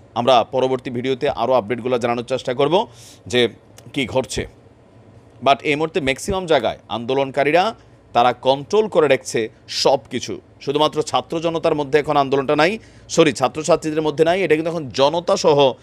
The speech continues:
কানেক্টেড হয়ে গেছে। কারণ যে ছাত্রগুলো রাস্তায় নামছে, তাদের তো মা আছে, বাপ আছে, ভাই আছে, বোন আছে,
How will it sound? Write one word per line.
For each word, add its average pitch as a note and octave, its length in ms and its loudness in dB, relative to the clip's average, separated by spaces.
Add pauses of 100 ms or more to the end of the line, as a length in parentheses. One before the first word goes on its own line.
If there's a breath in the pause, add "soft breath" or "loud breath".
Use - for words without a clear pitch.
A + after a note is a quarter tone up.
(260 soft breath)
কানেক্টেড D3+ 460 0
হয়ে C3+ 120 2
গেছে। B2+ 240 -6
কারণ C#3 260 -6
যে B2 120 -4
ছাত্রগুলো A#3+ 580 -2
রাস্তায় C#3+ 400 2
নামছে, B2 400 -2 (280 soft breath)
তাদের B2+ 240 0
তো D#3 140 0
মা C#3 440 2
আছে, D#3 220 -4
বাপ B2+ 400 4
আছে, D3 380 0 (320 soft breath)
ভাই C#3+ 320 2
আছে, D#3 240 0
বোন B2+ 280 -6
আছে, C#3 400 0